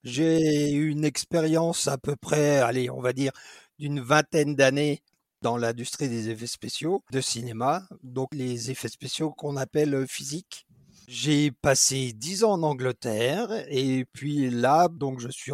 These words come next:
revenu en France et j'interviens beaucoup dans les écoles de maquillage pour initier, en gros, les, les élèves à l'utilisation des produits comme, euh, la, la mousse de latex pour faire telle ou telle créature, tel maquillage.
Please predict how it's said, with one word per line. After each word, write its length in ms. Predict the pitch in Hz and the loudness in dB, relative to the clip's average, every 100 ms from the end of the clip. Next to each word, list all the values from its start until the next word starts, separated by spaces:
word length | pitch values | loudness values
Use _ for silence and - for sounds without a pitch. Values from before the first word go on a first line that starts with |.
| 135 | -8
revenu 440 | 147 160 156 170 | 2 2 2 -2
en 60 | 131 | -2
France 560 | - - 233 254 - - - | -2 0 0 0 -6 -8 -4
et 260 | 139 156 | 0 2
j'interviens 720 | 143 131 156 - 160 160 170 | 0 -2 -4 -2 -2 0 0
beaucoup 500 | 151 127 165 175 233 | -2 2 2 2 -2
dans 160 | 190 175 | -2 -2
les 220 | 151 123 | 0 -2
écoles 440 | 131 - 160 226 247 _ _ _ - | -4 0 0 2 -2 _ _ _ -4
de 100 | 135 | 0
maquillage 760 | 123 95 - 107 123 190 208 - _ _ _ - | 0 -2 -6 -2 0 0 -2 -14 _ _ _ -6
pour 180 | 160 | 0
initier, 480 | 165 160 160 170 185 | 0 0 2 4 4
en 200 | 175 160 | 4 0
gros, 280 | 147 160 190 | -2 2 2
les, 240 | 170 135 | 4 2
les 280 | 123 123 120 | 0 -2 -2
élèves 280 | 120 139 147 | 0 2 2
à 100 | 113 | 2
l'utilisation 840 | 113 110 143 113 110 - 143 139 139 120 | -2 -8 -8 -4 -4 -2 -2 -4 -4 -4
des 100 | 123 | -6
produits 640 | - - 135 117 156 190 | -6 -2 -2 -2 -4 -4
comme, 340 | - 151 139 | 0 2 2
euh, 280 | 131 123 120 | 2 2 2
la, 340 | 117 110 107 | 2 2 2
la 160 | 107 101 | 0 -4
mousse 240 | 117 127 | -6 -8
de 80 | 120 | -4
latex 600 | 110 101 - 135 147 - 123 - | -4 -4 -2 -2 -2 -4 -6 -6
pour 180 | 156 - | -14 -4
faire 260 | 151 - | 0 0
telle 300 | - 170 170 | 2 2 4
ou 80 | 156 - | 0 0
telle 380 | 147 147 139 135 | 2 4 2 0
créature, 560 | - 151 127 - 151 165 | -2 0 0 0 -6 -4
tel 220 | - 139 | -4 -2
maquillage. 680 | 127 - - 110 101 - | -2 -6 -10 -10 -8 -14